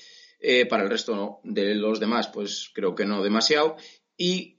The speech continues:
eh, una reflexión lanzo, Javier. Creo que toda esta crisis que está, eh, am, rodeando al fútbol español,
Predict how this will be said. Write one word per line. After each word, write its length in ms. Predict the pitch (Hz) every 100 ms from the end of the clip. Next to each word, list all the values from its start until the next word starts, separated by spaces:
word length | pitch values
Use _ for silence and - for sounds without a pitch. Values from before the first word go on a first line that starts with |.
| -
eh, 340 | 143 139 135
una 160 | 147 165
reflexión 580 | 151 151 143 180 160 139
lanzo, 240 | 156 143
Javier. 460 | 127 143 151 117 -
Creo 220 | 156 160
que 100 | 156
toda 200 | - 165
esta 180 | 156 151
crisis 280 | 139 135 131
que 100 | 131
está, 540 | 120 - 143 131 - -
eh, 640 | 120 117 110 110 107 -
am, 840 | 110 123 120 113 110 107 101 101 - -
rodeando 640 | - 131 131 143 156 143
al 120 | 123 117
fútbol 300 | 131 123 123
español, 520 | - 131 143 151